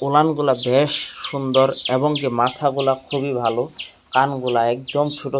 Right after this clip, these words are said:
ছোট, চোখগুলা কত সুন্দরভাবে তাকিয়ে আছে। এটা একটি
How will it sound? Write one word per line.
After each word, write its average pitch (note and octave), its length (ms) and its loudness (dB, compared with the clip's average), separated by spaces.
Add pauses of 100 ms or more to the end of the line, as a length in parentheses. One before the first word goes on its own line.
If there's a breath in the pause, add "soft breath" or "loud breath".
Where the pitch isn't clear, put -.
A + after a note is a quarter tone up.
ছোট, B2+ 140 -12 (220)
চোখগুলা B2 500 0
কত B2 160 -6 (540 soft breath)
সুন্দরভাবে C#3 640 0
তাকিয়ে B2 400 -4
আছে। B2 200 -8 (1040)
এটা C#3+ 180 -4
একটি D3 180 -4